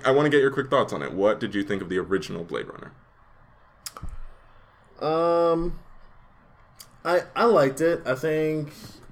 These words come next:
Speaker 2: it was an, it, it's an interesting premise. It's just, there's a lot of dialogue, which, you know, we're gonna get into with this movie as well.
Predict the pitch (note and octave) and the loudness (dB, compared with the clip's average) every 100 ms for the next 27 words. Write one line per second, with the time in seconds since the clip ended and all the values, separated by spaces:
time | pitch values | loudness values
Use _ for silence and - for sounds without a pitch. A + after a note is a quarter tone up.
0 | - - - - - - D#3+ D#3 C3+ C3+ | -8 -8 -16 -18 -14 -4 0 0 0 -4
1 | - C3+ D3+ D3 D3+ G3+ G3 - E3+ F3+ | -6 -6 -4 -2 -4 -4 -8 -6 -4 -4
2 | - F3 - D#3 A2+ - - A2 G#2 B2+ | -6 -8 -6 -8 -8 -16 -12 -4 -2 0
3 | G#2 G2 - - - - - - - - | -2 -6 -8 -18 -20 -20 -20 -20 -20 -20
4 | - - A#2+ B2 - C3+ C3 B2 - - | -10 -4 -2 -2 -2 2 2 2 -6 -14
5 | - - - - - D3 C3+ B2 A#2+ B2+ | -20 -20 -20 -10 -2 2 2 2 4 4
6 | C3+ A#2+ G#2 G#2+ G#2 A#2 A#2+ B2+ C3 C#3 | 2 0 -4 -2 2 2 4 6 6 4
7 | C#3 - - - - - A2 - - - | -2 -6 -8 -14 -20 -10 -8 -8 -16 -20
8 | - B2 G#2+ G2 G#2+ G#2+ G2+ G#2 G#2 G#2 | -10 -6 -4 -4 -4 -4 -6 -8 -10 -12
9 | F#2 G#2 G#2 G#2 G2 F2 F2 E2+ F#2+ A2+ | -10 -10 -10 -8 -8 -8 -10 -8 -2 0
10 | G#2 F2+ | 0 -4